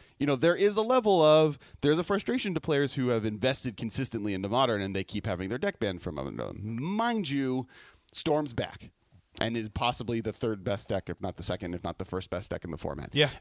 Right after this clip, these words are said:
Speaker 1: Uh, uh, Infect is back. It's now once again in the top ten, you know, keeps top eighting S C G events. Um, not to mention, if I had Splinter Twin in my, if I had the cards for Splinter Twin, the most expensive cards in the deck, Snapcaster Mage,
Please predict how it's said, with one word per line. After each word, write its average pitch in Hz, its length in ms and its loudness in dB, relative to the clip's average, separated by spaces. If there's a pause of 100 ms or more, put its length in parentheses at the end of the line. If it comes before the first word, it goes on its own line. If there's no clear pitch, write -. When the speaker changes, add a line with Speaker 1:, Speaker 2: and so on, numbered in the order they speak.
Speaker 1:
Uh, 95 500 2
uh, 92 180 0
Infect 120 400 -2
is 110 100 -4
back. 87 320 -8
It's 87 160 -6
now 107 220 2
once 101 280 -2
again 98 220 -4
in 95 60 -4
the 90 60 -6
top 95 320 0 (140)
ten, 95 420 -4
you 104 120 0
know, 95 100 -2
keeps - 260 -8 (380)
top 104 240 -2
eighting 85 300 -2
S - 140 -4
C 69 100 -4
G 76 140 -4
events. 58 360 -6 (440)
Um, 92 640 0 (880)
not 156 260 2
to 160 80 -4
mention, 139 260 0
if 135 120 0
I 139 80 4
had 143 160 0
Splinter 202 260 -2
Twin 131 220 0
in 123 80 0
my, 120 200 2
if 113 120 -2
I 135 60 2
had 147 140 2
the 151 80 0
cards 165 280 0
for 170 60 -6
Splinter 196 200 -4
Twin, 131 220 -2
the 120 80 -2
most 156 200 2
expensive 139 360 -4
cards 156 180 0
in 123 80 -4
the 110 60 -2
deck, 110 260 0 (160)
Snapcaster 110 560 0
Mage, 104 320 -2